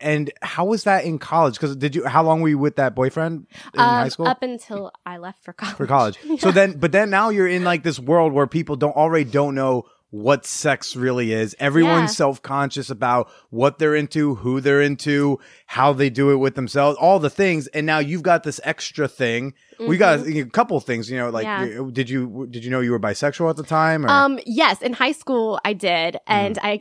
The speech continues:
Speaker 2: actually came out to my parents in high school, <laughs> and they, they were, it was the most underwhelming response of any parents ever.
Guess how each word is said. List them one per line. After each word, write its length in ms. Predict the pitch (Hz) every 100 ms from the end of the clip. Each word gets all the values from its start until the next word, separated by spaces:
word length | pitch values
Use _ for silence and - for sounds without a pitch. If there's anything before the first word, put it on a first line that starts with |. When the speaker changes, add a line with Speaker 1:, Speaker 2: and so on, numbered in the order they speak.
| -
Speaker 2:
actually 400 | 196 - 254 214
came 260 | - 233 226
out 200 | 240 254
to 40 |
my 120 | 190
parents 400 | 170 196 214 247
in 60 | 262
high 180 | 262 285
school, 360 | - 320 320 349
<laughs> 20 |
and 180 | 302 294
they, 160 | 269 294 277
they 180 | 262
were, 140 | 269 285
it 300 | 240 269 277
was 140 | 285
the 60 | 294
most 300 | 277 285 285 -
underwhelming 720 | 233 254 262 226 233 233 202
response 600 | 202 - 185 214 220 -
of 140 | 202
any 220 | 196 202
parents 400 | 208 190 202 220
ever. 320 | - 180 208